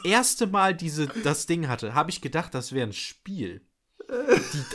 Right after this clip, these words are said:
also ich bin da irgendwie in so einem Spiel drin, weil ich hab immer was angeklickt und ich hab immer wieder Neues bekommen. Ich so, hä, wie lang, wie lang geht das denn jetzt hier noch, bis ich mal weiterkomme? Ich will doch hier nur einfach auf die Website. Warum muss ich dieses Spiel hier spielen? <laughs> Das war so vor, vor ein oder zwei Jahren. Und den,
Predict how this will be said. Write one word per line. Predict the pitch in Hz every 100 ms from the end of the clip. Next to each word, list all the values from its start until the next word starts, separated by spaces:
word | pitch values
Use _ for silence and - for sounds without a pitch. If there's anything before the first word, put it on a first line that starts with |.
| -
also | 175 185
ich | 202 -
bin | 233
da | 226
irgendwie | 190 175
in | 170
so | 147
einem | 139
Spiel | 127 - - 349 359 302
drin, | 131 - 107 294 -
weil | 180 185 -
ich | - -
hab | 208 -
immer | 285 269
was | 202
angeklickt | - 269 233 - - 196 - -
und | 185
ich | 190 175
hab | 185 -
immer | 247 262 190
wieder | 202 202
Neues | 180 180 131
bekommen. | - - 120
Ich | 120
so, | -
hä, | 117 110 107
wie | 107
lang, | 113 98 -
wie | 127
lang | 110 101
geht | 123 185
das | 240
denn | 196
jetzt | 135 117
hier | 127
noch, | 120
bis | - 120
ich | 120
mal | - 113
weiterkomme? | 160 294 220 147
Ich | 123 147
will |
doch | 143
hier | 143
nur | 147 139
einfach | 143 147
auf | 131
die | 139
Website. | 185 - 202 - -
Warum | 175 170
muss | 185
ich | 170
dieses | 135 135
Spiel | - - 381
hier | 320
spielen? | 226 - 208 170 135 208 -
<laughs> | 190 - - - _ - - 262
Das | 196 190
war | 320
so | 285
vor, | 240 214
vor | 233
ein | - 233
oder | 262 214
zwei | - 220
Jahren. | 220 240 - - 226
Und | 190
den, | 226